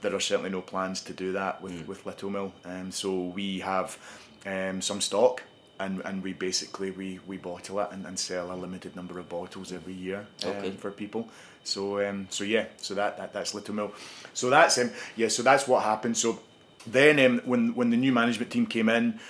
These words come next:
Speaker 1: they, they started to look at the stocks, and there's about half a million casks.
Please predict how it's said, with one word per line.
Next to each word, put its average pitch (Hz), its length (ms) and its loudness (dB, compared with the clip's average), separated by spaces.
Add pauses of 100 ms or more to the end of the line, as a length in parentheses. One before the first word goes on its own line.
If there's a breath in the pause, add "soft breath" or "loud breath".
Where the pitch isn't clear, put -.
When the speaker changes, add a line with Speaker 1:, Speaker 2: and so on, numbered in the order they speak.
(180 loud breath)
Speaker 1:
they, 110 560 2
they 107 120 -4
started 104 420 0
to 107 80 -4
look 104 160 -6
at - 60 -6
the - 60 -8
stocks, - 540 0 (120)
and 110 240 -2
there's 104 220 -4
about 98 320 0
half 107 320 -4
a 107 40 -4
million 104 420 0 (320)
casks. - 580 -4